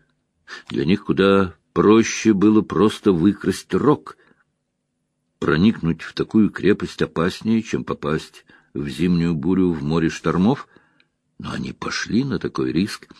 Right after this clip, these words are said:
чтобы освободить этого друга Тёмного.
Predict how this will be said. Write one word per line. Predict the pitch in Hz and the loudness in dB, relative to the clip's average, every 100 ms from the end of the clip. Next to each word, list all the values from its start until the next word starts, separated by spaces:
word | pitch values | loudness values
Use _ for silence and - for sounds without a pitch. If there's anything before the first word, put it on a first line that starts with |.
| _ _ | _ _
чтобы | - - 78 78 | -6 -2 0 0
освободить | - 76 71 73 98 92 | -2 -4 -2 0 0 2
этого | 85 82 85 80 - | 0 2 4 4 0
друга | 76 82 80 80 | 0 0 0 0
Тёмного. | 90 113 123 98 | 2 2 4 0